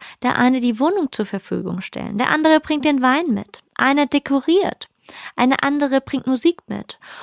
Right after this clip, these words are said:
Und wenn man sich nicht zu vielen treffen kann, dann trifft man sich eben virtuell und vernetzt sich. Und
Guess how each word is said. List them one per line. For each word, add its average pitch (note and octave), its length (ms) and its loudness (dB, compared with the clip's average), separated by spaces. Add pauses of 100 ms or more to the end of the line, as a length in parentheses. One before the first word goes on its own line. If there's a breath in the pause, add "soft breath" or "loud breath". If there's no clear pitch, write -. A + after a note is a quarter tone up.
(100)
Und C4+ 480 4
wenn C4+ 220 0
man C#4 120 0
sich C4+ 200 -2
nicht D4+ 340 -2
zu B3+ 200 -2
vielen D#4+ 420 2
treffen G#3+ 400 -4
kann, A#3 440 -2
dann C#4 360 0
trifft - 300 -2
man B3+ 140 2
sich B3 220 -6
eben A#3 300 2 (100)
virtuell C#4+ 920 0 (360 loud breath)
und B3 160 4
vernetzt G3 640 -2
sich. - 300 -12 (420 loud breath)
Und B3+ 400 4